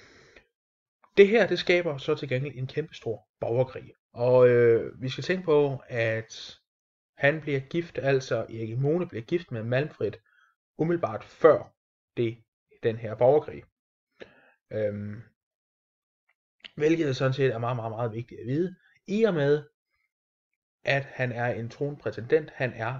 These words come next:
altså ikke en umiddelbar arving til tronen. Samtidig med, at hvis han var en umiddelbar arving til tronen, øh, så ville han nok heller ikke være den, der er længst frem i skoen, fordi han faktisk har en ældre bror. Han har faktisk to ældre bror. Han har også den bror, der hedder Harald Kesja,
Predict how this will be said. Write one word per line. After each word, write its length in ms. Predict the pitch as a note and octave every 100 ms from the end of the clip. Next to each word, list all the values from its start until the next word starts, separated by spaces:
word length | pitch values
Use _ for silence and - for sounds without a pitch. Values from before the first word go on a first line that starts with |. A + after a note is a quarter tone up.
| B2
altså 220 | A#2 - -
ikke 340 | - B2+ D3
en 120 | B2 A2+
umiddelbar 380 | B2+ C3+ - -
arving 340 | A2 C3 A#2+
til 100 | -
tronen. 360 | - D3+ F3 D3+ - _
Samtidig 560 | - E3+ G3 G3 F3 D3
med, 240 | C3 D3+
at 180 | C3 C3
hvis 140 | A#2+
han 200 | A#2+ A2+
var 220 | A#2+ E3+ -
en 80 | C3
umiddelbar 360 | C3+ D3+ A#2+
arving 320 | A2 A#2+ C3+ B2
til 80 |
tronen, 340 | - D3+ F#3 C#3+ _ - - - _ -
øh, 640 | B2 A#2+ A#2 A#2 A2 G#2+
så 460 | - - D3+ D3 C#3+
ville 220 | C3+ C3
han 100 | C3+
nok 180 | C3 C3+
heller 120 | D3
ikke 160 | D3 A#2
være 100 | A#2
den, 60 |
der 60 | G#2
er 40 |
længst 240 | G2+ B2 -
frem 160 | G#2
i 40 | -
skoen, 280 | - E3+ D#3
fordi 200 | - C3
han 200 | C3 G2+
faktisk 460 | - B2 - A2
har 200 | - G2+ -
en 180 | G#2+ -
ældre 360 | G#2 G#2+ - - -
bror. 400 | C#3+ E3+ - _ - - _
Han 120 | A2+
har 140 | A2 F2+
faktisk 240 | - -
to 180 | G#3 A3
ældre 140 | F3+
bror. 180 | - D3
Han 80 | C#3
har 160 | C3+ A#2+
også 220 | A2 A#2+
den 160 | A#2
bror, 200 | B2 A#2+
der 60 | B2+ A2+
hedder 120 | G#2+
Harald 300 | - F2+ -
Kesja, 360 | - G3 A#2